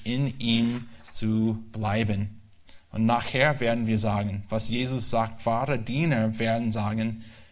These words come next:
in Lukas siebzehn zehn, „So sollt auch ihr,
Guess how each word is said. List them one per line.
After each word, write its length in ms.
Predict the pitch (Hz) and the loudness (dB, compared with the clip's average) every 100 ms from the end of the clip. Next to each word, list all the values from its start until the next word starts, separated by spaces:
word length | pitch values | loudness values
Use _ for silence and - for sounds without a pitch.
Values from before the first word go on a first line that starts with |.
| _ | _
in 160 | - 113 | -4 0
Lukas 580 | 120 131 123 101 - - | 0 0 0 2 0 -2
siebzehn 600 | 127 131 - 117 120 107 | -4 -2 0 0 -2 -2
zehn, 480 | 104 101 98 104 104 - - - | 0 0 0 -2 -6 -18 -20 -8
„So 420 | 104 120 147 165 | 0 2 4 2
sollt 500 | 156 127 135 139 - - _ - - - - | 0 0 0 -2 -8 -12 _ -18 -12 -10 0
auch 320 | 113 117 131 - | 2 2 0 -2
ihr, 380 | 110 110 101 | 2 2 2